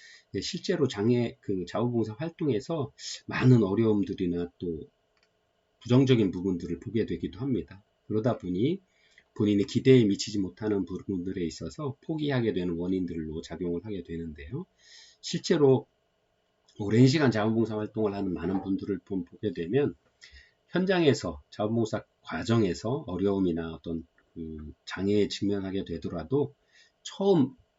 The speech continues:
자원봉사를 하기로 마음먹었던 그런 긍정적인 마음들, 또 공감하고, 예, 겸손한 자세들을 계속 유지를 하는 분들이,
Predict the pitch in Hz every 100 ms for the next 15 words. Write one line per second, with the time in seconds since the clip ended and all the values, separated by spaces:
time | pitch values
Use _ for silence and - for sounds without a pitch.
0 | _ _ _ _ _ _ - 101 120 123
1 | 120 113 120 113 104 87 101 110 101 90
2 | - 90 87 95 87 - 110 120 104 92
3 | 90 76 80 78 76 127 185 220 _ _
4 | _ 85 - 101 104 101 87 98 143 196
5 | - _ _ - 87 82 - _ _ 104
6 | 110 120 113 95 87 101 92 - 131 143
7 | - _ _ _ 95 104 131 135 98 92
8 | 107 104 196 214 185 104 90 87 85 107
9 | 208